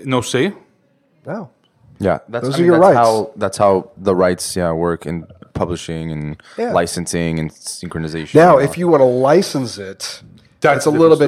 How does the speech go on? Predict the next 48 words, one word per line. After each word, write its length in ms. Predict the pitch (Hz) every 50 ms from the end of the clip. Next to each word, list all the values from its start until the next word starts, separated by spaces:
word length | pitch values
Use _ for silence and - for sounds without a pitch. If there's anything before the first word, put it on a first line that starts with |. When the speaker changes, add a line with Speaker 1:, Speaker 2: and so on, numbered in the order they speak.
| - -
Speaker 1:
story. 260 | 139 131 - 113 101
Speaker 2:
different. 80 | - 110
A 80 | 117
Speaker 1:
Right. 100 | 120 107
Speaker 2:
publisher 460 | - 165 160 156 175 165 - 170 143
has 220 | 131 143 135 131 -
to 100 | - 131
get 80 | 127
approvals 880 | 117 113 - - - 151 151 151 139 131 127 117 113 113 113 117 120 117
Speaker 1:
Right. 220 | 113 101 95 - - -
Speaker 3:
Oh, 60 | 117
Speaker 2:
of 40 | 95
the 40 | 127 123
Speaker 3:
that's 80 | 135 131
right. 80 | - -
Speaker 2:
majority 380 | 117 - 147 143 139 135 135 131
Speaker 1:
Right. 100 | 127 131
Speaker 2:
rights 260 | 131 131 131 - -
Speaker 3:
Right. 60 | 131
Speaker 2:
holders 200 | 123 120 123 113 -
to 80 | 120
license 640 | 117 117 123 123 131 147 147 143 - 143 127 117 113
it 100 | 120 113
to 100 | - 117
be 80 | 110 110
used 280 | 110 143 202 208 -
somewhere. 240 | - 135 117 113 110
But 180 | 107 123 - _ _ _ _ _ _ _
the 140 | - 147 131
actual 540 | 135 147 156 160 - - - 165 156 135 - -
inco-, 400 | 143 156 180 - - - - -
moving 400 | 120 131 139 147 180 196 196 185
that 120 | 165 147 139
income 340 | 139 156 180 - - 160 143
stream 280 | - - 147 135 123
around, 400 | 117 113 117 127 139 165 190 202
it's 160 | 160 127 -
only 260 | 143 151 160 170 151 151
back 540 | - - _ _ - 127 127 131 135 - _ _ _ _ _ _ _ _ _
royalty 480 | - 131 123 127 135 139 139 - - 131
monies 220 | 117 123 123 127 123
Speaker 1:
Yeah. 40 |
Speaker 2:
that 100 | 90 113
are 40 | 117 113
coming 320 | - 131 113 113 117 131
in. 120 | 131 117
It's 200 | 101 95 - -
not 300 | 127 123 131 123 - -